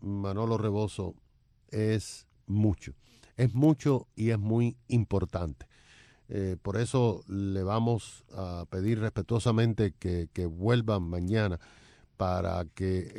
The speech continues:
esté con nosotros y con ustedes en otra ventana a Miami. ¿Por qué mañana? Vamos a conocer la verdad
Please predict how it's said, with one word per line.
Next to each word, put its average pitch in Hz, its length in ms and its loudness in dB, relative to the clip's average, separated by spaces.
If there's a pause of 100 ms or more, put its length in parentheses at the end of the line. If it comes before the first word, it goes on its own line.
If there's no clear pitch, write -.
esté 117 400 0
con 110 260 -2
nosotros 110 680 -2 (100)
y 127 160 2
con 110 240 2
ustedes 110 720 0
en 87 460 -4
otra 107 320 -4
ventana 90 520 -4
a - 40 -4
Miami. 76 460 -6
¿Por 87 280 -4
qué 202 160 4
mañana? 127 540 6 (880)
Vamos 110 720 -2 (540)
a 101 440 0
conocer 113 800 0
la 104 380 0
verdad 107 600 0